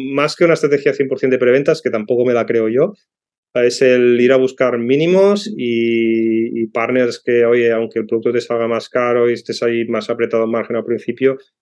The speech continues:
ah, si tú demuestras que ese producto funciona, sabes venderlo y escala, ya encuentras formas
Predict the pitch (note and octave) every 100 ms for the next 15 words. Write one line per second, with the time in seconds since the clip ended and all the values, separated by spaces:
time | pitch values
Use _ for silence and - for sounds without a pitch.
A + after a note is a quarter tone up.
0 | _ _ _ - G#2+ - - A2 B2 B2+
1 | C3 C3 G#2+ - B2+ B2 A#2+ A#2+ A2+ A#2
2 | - B2+ A#2+ B2+ A#2 A#2 B2 A#2 A#2+ A2+
3 | B2 C3 C#3+ - _ _ B2+ A#2 A#2+ B2+
4 | A2 - A#2 G2+